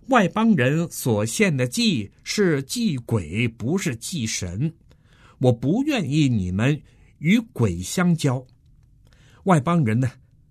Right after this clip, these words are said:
不是献祭给神。谁是外邦人呢？凡不是犹太人的人，他们都是外邦人。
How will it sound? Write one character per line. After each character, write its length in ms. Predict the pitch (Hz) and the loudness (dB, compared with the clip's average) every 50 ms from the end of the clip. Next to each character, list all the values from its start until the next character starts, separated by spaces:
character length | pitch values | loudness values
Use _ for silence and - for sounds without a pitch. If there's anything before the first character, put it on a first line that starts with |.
| _ _ _ _ _ _ _ _ | _ _ _ _ _ _ _ _
不 300 | - 127 139 202 254 269 | 0 2 2 4 2 0
是 240 | - - 180 139 127 | 0 0 -2 -2 -2
献 400 | 120 - - - 202 151 120 120 | -4 -4 0 0 2 2 2 0
祭 220 | 117 - 190 170 127 | -2 -4 -6 -6 -6
给 260 | - - 104 90 90 | -4 -4 -4 -4 -4
神。 420 | - - - - 87 98 135 143 - _ _ _ _ _ _ _ _ | -6 -6 -6 -6 -4 -6 -6 -8 -10 _ _ _ _ _ _ _ _
谁 400 | - - - - 117 131 202 262 | -16 -10 -4 -2 -2 0 0 -2
是 180 | - - 254 233 | -2 -2 -2 -2
外 180 | 214 208 180 | 0 0 -2
邦 240 | 143 147 202 208 190 | -2 -2 -2 0 0
人 220 | 160 131 139 151 | 0 0 0 0
呢？ 220 | 165 165 165 165 160 - - - _ _ | 0 0 -2 -4 -6 -8 -14 -20 _ _
凡 320 | - 127 123 151 180 175 | -4 -2 0 0 0 0
不 340 | 151 - 131 143 180 226 262 | -2 0 0 2 2 2 0
是 260 | 269 - - 196 151 | 0 0 2 0 2
犹 280 | 120 117 117 131 147 156 | 2 0 0 0 0 -4
太 240 | - - - 180 143 | -2 0 2 2 2
人 240 | 123 113 104 107 123 | 2 0 -2 -2 -2
的 100 | 135 123 | -2 -2
人， 320 | 107 95 92 107 127 - - - - - - - _ - | -2 -2 -4 -6 -8 -10 -14 -20 -20 -20 -20 -20 _ -8
他 100 | - 135 | -6 -4
们 160 | 135 139 135 | -4 -6 -6
都 240 | - - 190 208 202 | -4 -2 0 0 0
是 180 | - - 143 | 0 -2 -2
外 200 | 120 127 131 117 | -2 0 -2 -2
邦 260 | 92 - 135 135 123 | -2 -4 -4 -4 -2
人。 240 | 110 90 90 101 - | -4 -4 -8 -10 -12